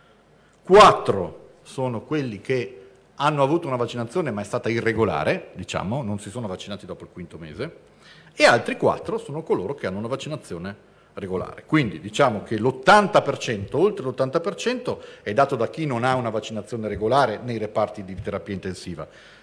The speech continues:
Il sessantacinque per cento è dato da coloro che non si sono mai vaccinati e il diciassette per cento è dato da persone che,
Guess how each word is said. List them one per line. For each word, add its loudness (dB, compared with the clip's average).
Il 2
sessantacinque 4
per 4
cento 0
è -2
dato 4
da 2
coloro 8
che 6
non 2
si -8
sono -2
mai 4
vaccinati -4
e 4
il -4
diciassette 0
per 2
cento -4
è 0
dato -4
da -4
persone -10
che, -8